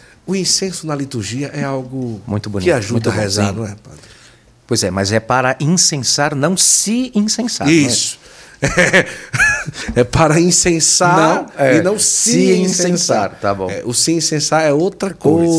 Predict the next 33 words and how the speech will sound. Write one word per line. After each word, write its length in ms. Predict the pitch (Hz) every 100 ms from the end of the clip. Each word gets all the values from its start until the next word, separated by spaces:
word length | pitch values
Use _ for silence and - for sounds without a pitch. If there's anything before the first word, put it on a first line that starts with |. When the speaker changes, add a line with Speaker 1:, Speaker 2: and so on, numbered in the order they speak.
| 156
Speaker 2:
Coisa. 260 | 120 67
Speaker 1:
é 60 | 73
outra 240 | - -
coisa, 420 | - 113 107 101
Speaker 2:
Tá 80 | 113
Speaker 1:
né? 60 | -
Speaker 2:
bom. 200 | 101 98 - - - -
Speaker 1:
Que 140 | -
bom. 400 | 254 214 196 147 - - -
Olha, 460 | 165 165 120 110 -
agora, 920 | 208 240 240 247 240 226 220 254 - - - - - -
é, 680 | 147 135 135 131 123 120 117 120 - - - -
em 500 | - - 453 370 294
muitas 380 | 262 381 - 143
das 160 | 131
pregações 540 | - 135 123 120 131 117
que 100 | 120
o 60 |
senhor 220 | 117 117 101
faz, 760 | - 135 135 117 - - - -
o 40 |
senhor 280 | - 156 147
traz 320 | 151 147 151
ali 200 | 135 127
uma 200 | 139 131
conotação 1120 | - - 139 139 135 117 - - 123 131 135 135 - - - - _ -
de 100 | 104
fim 240 | - 131
dos 240 | 117 107
tempos, 1200 | - - 131 151 147 143 139 127 - 113 107 107
de 100 | 107
cuidado, 1040 | 113 - 139 98 113 139 139 135 127 117 113
prepare-se, 1300 | - 131 - 127 147 139 135 131 120 120 - 127